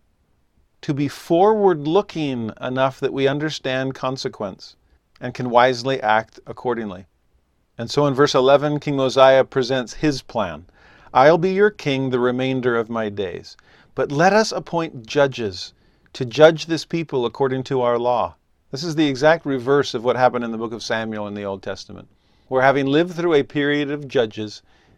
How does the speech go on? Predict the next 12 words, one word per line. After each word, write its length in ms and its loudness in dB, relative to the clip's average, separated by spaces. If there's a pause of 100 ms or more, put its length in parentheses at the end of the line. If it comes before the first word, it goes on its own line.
(140)
Israel 320 -2
keeps 320 -4
clamoring 580 -2
for 220 -6
a 140 -8
king 520 -10
so 140 -10
that 160 -8
they 140 -2
could 180 -12
be 140 -6
like 420 0